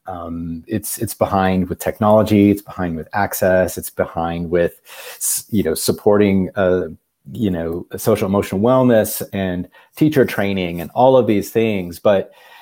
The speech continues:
I feel like, um, there's a lot of silver linings in that. And, uh, I looked into that in my podcast, uh, last year, uh,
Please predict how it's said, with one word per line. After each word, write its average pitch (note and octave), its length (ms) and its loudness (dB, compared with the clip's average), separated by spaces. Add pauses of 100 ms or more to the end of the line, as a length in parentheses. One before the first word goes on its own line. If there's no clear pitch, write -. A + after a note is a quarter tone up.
(140)
I - 140 -8
feel C#3 200 4
like, A#2 400 4
um, G#2 480 -2 (260)
there's B2 220 0
a A#2 80 0
lot A2+ 180 2
of A#2 80 -4
silver A2 300 0
linings F2+ 560 -6
in F2+ 60 -16
that. - 320 -14 (100)
And, F2 400 -14
uh, D#2+ 320 -8 (100)
I F2 360 -8 (640)
looked B2+ 260 2
into C#3 200 2
that B2+ 120 6
in A#2 80 4
my G#2+ 140 2
podcast, G2+ 840 -2
uh, G2+ 440 0
last F#2+ 360 0
year, G2 440 0
uh, G2 440 2